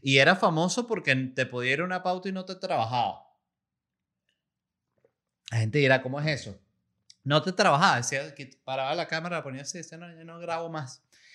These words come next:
Y era famoso por eso y no, y no lo habían podido votar porque no sé qué tema. Siempre en las empresas existe como un personaje así que, que tuvo un peo y de repente metió que sí una demanda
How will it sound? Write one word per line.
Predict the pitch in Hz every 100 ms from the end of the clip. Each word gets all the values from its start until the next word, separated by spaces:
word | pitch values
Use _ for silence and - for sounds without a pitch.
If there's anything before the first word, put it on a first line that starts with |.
| - -
Y | 143
era | 147 175 190
famoso | 180 175 202 196
por | 175
eso | 202 233
y |
no, | 180 147
y | 139 135
no | 131 131
lo |
habían | 160 170 175
podido | 156 127 151
votar | 139 104 160 185 170 156
porque | 139 127 127
no | 120
sé | - 123
qué | 127
tema. | 175 185 160 - - -
Siempre | - 202 202 247
en | 262
las | 208
empresas | 156 160 160 214
existe | 220 208 160 139 208
como | 202 151
un | 151
personaje | 170 175 151 143
así | 160 - 160 151
que, | 175 165 123 107 92
que | 117
tuvo | 127 127 139
un | 135
peo | 156 156 156
y | 139
de | 117
repente | 113 113 107
metió | 139 123 117
que | 139
sí | 143
una | 135 143
demanda | 117 131 151 151 139 135 131